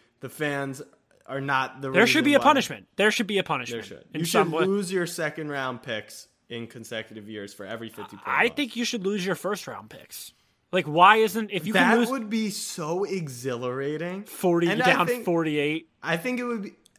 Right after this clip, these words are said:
Speaker 1: no,
Speaker 2: And
Speaker 1: you
Speaker 2: you have
Speaker 1: shouldn't
Speaker 2: the
Speaker 1: lose it.
Speaker 2: starters.
Speaker 1: The team who wins by fifty should get the pick.
Speaker 2: That's something. There's
Speaker 1: I mean,
Speaker 2: some,
Speaker 1: could you
Speaker 2: what, what,
Speaker 1: imagine?
Speaker 2: what soccer league is there a relegation system in?
Speaker 1: Premier League.
Speaker 2: Premier League.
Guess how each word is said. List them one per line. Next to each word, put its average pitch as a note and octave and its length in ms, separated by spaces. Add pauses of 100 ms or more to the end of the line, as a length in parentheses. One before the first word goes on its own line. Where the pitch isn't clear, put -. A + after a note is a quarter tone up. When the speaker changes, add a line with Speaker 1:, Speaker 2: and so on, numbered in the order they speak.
Speaker 1:
no, F3+ 140
Speaker 2:
And G3+ 100
Speaker 1:
you G3+ 60
Speaker 2:
you G#3+ 60
have G3+ 120
Speaker 1:
shouldn't F3+ 140
Speaker 2:
the D#3 60
Speaker 1:
lose A3+ 80
it. - 20
Speaker 2:
starters. F3 480
Speaker 1:
The D#3 120
team A#3+ 360
who B3+ 140
wins G3 260
by F3 160
fifty G3+ 320
should C3+ 220
get B2+ 180
the C#3 60
pick. B3 340 (1700)
Speaker 2:
That's A#2+ 300
something. A#2 500 (540)
There's F3+ 140
Speaker 1:
I - 20
mean, F3+ 60
Speaker 2:
some, A#3 160
Speaker 1:
could G#3 180
you D#4+ 120
Speaker 2:
what, C4+ 120
what, G#3+ 120
Speaker 1:
imagine? D#3+ 380
Speaker 2:
what G3 120
soccer F#3 440
league D3+ 220
is C3 100
there C#3 200
a C3+ 60
relegation C3+ 640
system A#2+ 420
in? G#2+ 120 (420)
Speaker 1:
Premier D#3+ 340
League. D#2+ 320
Speaker 2:
Premier F3+ 380
League. A2+ 240